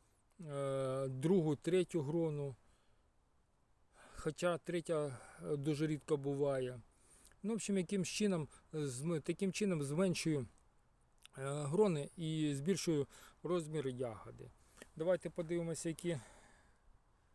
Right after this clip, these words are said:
ягідки у нас получаються. На вагах, в розрізі,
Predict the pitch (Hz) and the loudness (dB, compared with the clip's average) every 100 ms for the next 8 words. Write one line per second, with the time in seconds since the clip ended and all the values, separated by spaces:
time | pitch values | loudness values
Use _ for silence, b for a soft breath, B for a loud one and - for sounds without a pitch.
0 | _ _ _ _ _ _ 151 185 190 156 | _ _ _ _ _ _ -4 -2 -2 -4
1 | - 135 139 - 139 135 - 135 123 - | -8 -8 -8 -10 -10 -8 -4 -2 -2 -4
2 | 131 104 - - _ _ _ _ _ b | -8 -8 -14 -20 _ _ _ _ _ b
3 | b b b b - 170 185 190 175 156 | b b b b -10 -4 -2 4 8 8
4 | 139 127 - 147 202 196 160 151 143 131 | 8 6 6 8 10 10 8 2 2 0